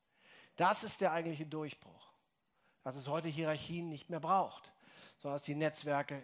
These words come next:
stärker sind. Und zwei abschließende Erkenntnisse, die, ähm, da sprechen Menschen schon von der Sense-Making Economy. Es heute um die Frage gibt,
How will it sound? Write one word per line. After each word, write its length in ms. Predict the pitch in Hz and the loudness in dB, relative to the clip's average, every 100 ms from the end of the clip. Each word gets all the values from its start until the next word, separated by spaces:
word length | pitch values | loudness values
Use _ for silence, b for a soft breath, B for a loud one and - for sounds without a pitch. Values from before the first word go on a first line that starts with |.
| - | -10
stärker 420 | - - 139 135 | -8 -2 -2 -2
sind. 220 | 110 113 - B B B | -10 -14 -16 B B B
Und 160 | 170 196 | -4 -2
zwei 280 | - 240 220 | 4 4 4
abschließende 680 | 240 - 277 269 240 208 | 2 0 -4 -6 -4 -2
Erkenntnisse, 840 | 185 - 196 208 165 156 185 233 254 _ _ _ B B B B B _ - | -2 -2 -4 -4 -8 -6 -4 -6 -10 _ _ _ B B B B B _ -6
die, 400 | 175 180 175 - _ _ _ - | -2 0 -2 -4 _ _ _ -2
ähm, 480 | 165 160 165 160 156 | 2 2 0 -6 -2
da 120 | 156 | 0
sprechen 560 | 143 - 208 214 185 180 | 0 -2 -2 -2 -4 0
Menschen 340 | 202 214 190 | 0 0 -4
schon 220 | - 180 | -2 -2
von 160 | - 165 | -2 -2
der 140 | 156 | 0
Sense-Making 1080 | - - 202 220 220 - 160 165 180 170 160 | 0 2 2 0 -4 -4 0 0 0 -4 -4
Economy. 720 | 139 - 135 139 143 170 247 - _ _ _ B B B B B | -6 -6 -8 -8 -8 -10 -12 -16 _ _ _ B B B B B
Es 180 | 147 127 | -8 0
heute 320 | 151 185 190 | 2 2 0
um 140 | 165 165 | -4 -4
die 100 | 147 | -4
Frage 420 | - 131 160 170 | 0 2 4 2
gibt, 460 | 160 175 - - | -2 -6 -6 -20